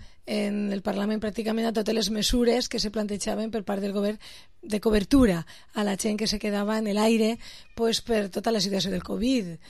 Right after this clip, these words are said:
a les ajudes als autònoms, als ertes, en diferents ocasions ha dit que no, fins i tot a que continua la, la, l'estat d'alarma que cobria totes aquestes situacions, ha dit que no, s'ha posicionat en contra mesures com que a molta gent fora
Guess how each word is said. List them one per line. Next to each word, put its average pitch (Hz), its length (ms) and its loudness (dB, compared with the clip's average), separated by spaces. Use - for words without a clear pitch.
a 208 60 -6
les 190 140 -2
ajudes 202 340 -2
als 196 160 -2
autònoms, 262 800 2
als 196 260 0
ertes, 247 580 2
en 208 280 0
diferents 208 340 0
ocasions 202 320 -2
ha 208 80 0
dit 202 100 -4
que 208 100 -2
no, 208 140 0
fins 196 160 -2
i 196 60 -2
tot 214 160 -2
a 220 120 2
que 196 120 -8
continua 208 420 2
la, 202 260 0
la, 185 440 -4
l'estat 214 280 2
d'alarma 226 460 2
que 214 140 -4
cobria 233 420 4
totes 196 300 -4
aquestes 214 140 -2
situacions, 214 540 -2
ha 269 100 -2
dit 262 140 0
que 214 140 6
no, 240 300 2
s'ha 233 180 -2
posicionat 220 460 -2
en 214 100 0
contra 233 340 0
mesures 226 540 0
com 233 220 2
que 233 180 4
a 214 80 2
molta 226 300 2
gent 220 160 0
fora 220 320 0